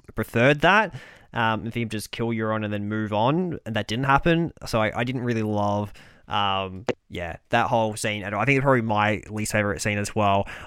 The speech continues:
I do wanna talk to you about, um, harking back, coming back. Uh, we talked about, uh, Drogon taking out the fleet. He then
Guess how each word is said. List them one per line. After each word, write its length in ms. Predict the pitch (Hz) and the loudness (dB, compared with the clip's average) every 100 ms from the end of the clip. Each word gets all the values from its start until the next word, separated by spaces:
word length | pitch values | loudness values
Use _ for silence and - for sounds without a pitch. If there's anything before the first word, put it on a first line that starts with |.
| 131 | 4
I 80 | |
do 60 | 165 | 6
wanna 100 | 233 | 4
talk 180 | 208 165 | 2 2
to 80 | 160 | 6
you 100 | 139 | 6
about, 440 | 131 113 110 - | 6 4 2 2
um, 420 | 113 110 104 98 - 143 139 - | 2 4 2 -6 -12 -16 -16 -10
harking 320 | - 123 123 | 2 2 4
back, 200 | 117 110 | 2 2
coming 240 | - 117 110 | 2 0 2
back. 320 | 104 98 - - - - | 2 0 -2 -14 -16 0
Uh, 380 | 107 104 101 80 | 2 4 2 0
we 100 | 120 | 0
talked 240 | 135 131 | 2 2
about, 520 | 139 123 113 107 104 - - | 2 4 6 4 2 -4 -6
uh, 440 | 107 104 104 101 | 0 2 2 0
Drogon 260 | 110 107 104 | 2 2 2
taking 340 | 110 113 107 | 0 0 0
out 140 | 104 | 0
the 80 | 113 | 0
fleet. 400 | - - 120 107 | -6 2 2 2
He 80 | 107 | 2
then 320 | 123 123 117 | 2 2 0